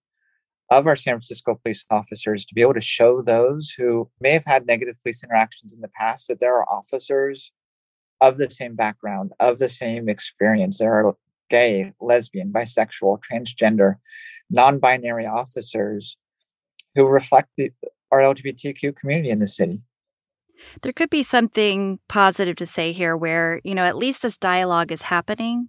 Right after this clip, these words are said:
Speaker 2: People are discussing this. Uh, does this sort of change the way you think about your own work and your own role as a bridge between these two different communities?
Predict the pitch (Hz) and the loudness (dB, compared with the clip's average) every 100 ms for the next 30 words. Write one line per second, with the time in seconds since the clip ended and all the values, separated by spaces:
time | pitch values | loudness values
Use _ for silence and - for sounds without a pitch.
0 | _ - 202 185 170 165 - 170 - 185 | _ -10 -4 -4 -4 -8 -8 -8 -6 -8
1 | 185 202 202 - - - - - - - | -4 -4 -4 -8 -12 -20 -20 -20 -6 2
2 | 190 180 156 - 220 240 - 277 277 - | 6 6 2 -2 2 2 2 -2 -2 -6
3 | - _ _ _ _ _ _ _ - 277 | -10 _ _ _ _ _ _ _ -4 0
4 | 262 226 - 240 233 - 214 214 208 190 | 2 0 0 2 0 0 0 0 0 -2
5 | - 190 202 180 175 - 180 175 - - | -4 -4 0 2 0 -2 -6 -6 -6 -2
6 | 185 208 233 247 - 214 247 247 - - | 0 0 0 -2 -4 -2 0 0 -4 -14
7 | - 202 196 185 - 185 196 196 214 214 | -6 -4 -2 -2 -2 -2 -2 -2 -2 0
8 | 226 226 120 185 175 165 170 165 175 175 | -2 -2 -2 -2 -4 -8 -6 -6 -6 -8
9 | - 175 - 170 170 170 175 _ _ - | -10 -10 -8 -6 -4 -6 -8 _ _ -8
10 | 175 170 - 175 165 160 - 165 160 170 | -6 -6 -6 -6 -6 -10 -6 -6 -6 -6
11 | 202 240 - - | -8 -8 -6 -8